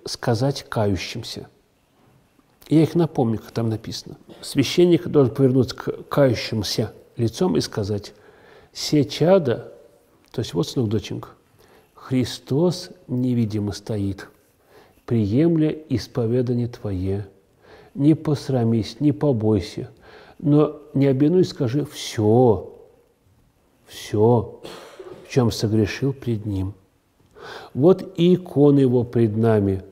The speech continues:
как свидетельство видимое, невидимое присутствие. Я же только свидетель всего лишь навсего».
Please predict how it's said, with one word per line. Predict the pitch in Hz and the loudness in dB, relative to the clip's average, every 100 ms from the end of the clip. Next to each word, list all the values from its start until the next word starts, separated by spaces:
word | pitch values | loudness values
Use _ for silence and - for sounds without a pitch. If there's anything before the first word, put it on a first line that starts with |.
| _ _ _ _ - | _ _ _ _ -8
как | 120 - | -6 -6
свидетельство | 123 110 156 - - 113 - - _ _ | -6 2 2 2 -2 -6 -8 -20 _ _
видимое, | 131 139 98 92 95 - _ - | 2 4 4 -4 -6 -12 _ -2
невидимое | 127 120 120 117 | 0 2 0 -2
присутствие. | 123 113 123 - - - _ - - - | -4 -6 -8 -12 -18 -20 _ -20 -20 -12
Я | 120 107 165 202 | -2 4 6 6
же | 196 | 4
только | 190 185 180 180 | 2 2 2 -2
свидетель | - 135 170 147 120 113 127 | -4 -2 0 2 4 4 2
всего | 107 - 123 | -4 -2 0
лишь | 135 - | 0 -2
навсего». | 107 92 - - 98 | -6 -8 -10 -14 -16